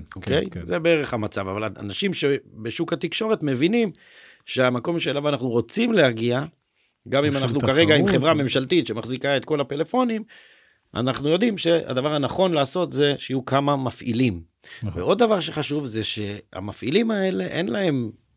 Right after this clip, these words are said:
Speaker 1: בעלות על התקשורת במדינת ישראל, על התדר לצורך
Speaker 2: כן.
Speaker 1: העניין, אלא הם בעצם שוכרים את התדר,
Speaker 2: כן.
Speaker 1: אוקיי? אז עכשיו נעבור לדוגמה יותר פשוטה, הנמל עובד בכל העולם, בצורה כזאת, המ-, המדינה באמצעות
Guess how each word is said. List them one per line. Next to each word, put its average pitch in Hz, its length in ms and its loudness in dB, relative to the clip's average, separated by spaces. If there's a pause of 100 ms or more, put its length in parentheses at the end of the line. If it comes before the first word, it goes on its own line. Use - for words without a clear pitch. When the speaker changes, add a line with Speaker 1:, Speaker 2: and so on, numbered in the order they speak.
(140)
Speaker 1:
בעלות - 680 2 (480)
על 95 160 -6
התקשורת 101 640 -4
במדינת 98 460 -6
ישראל, 82 440 -8
על 87 80 -8
התדר 85 500 -8
לצורך - 380 -14
Speaker 2:
כן. 127 60 2
Speaker 1:
העניין, 110 280 0
אלא - 180 -2
הם 160 120 2
בעצם 156 260 0
שוכרים 147 540 0
את - 120 -10
התדר, 101 360 -6
Speaker 2:
כן. - 60 -20 (240)
Speaker 1:
אוקיי? - 300 0 (440)
אז 95 120 -8
עכשיו 151 200 2
נעבור 160 260 4
לדוגמה 170 300 2
יותר 180 240 2
פשוטה, 113 340 -2
הנמל 107 460 0 (1200)
עובד 123 340 2
בכל 131 340 0
העולם, 90 320 -2 (440)
בצורה 175 340 -4
כזאת, 170 300 -2
המ-, 117 260 -4 (100)
המדינה 127 580 2
באמצעות 120 760 -2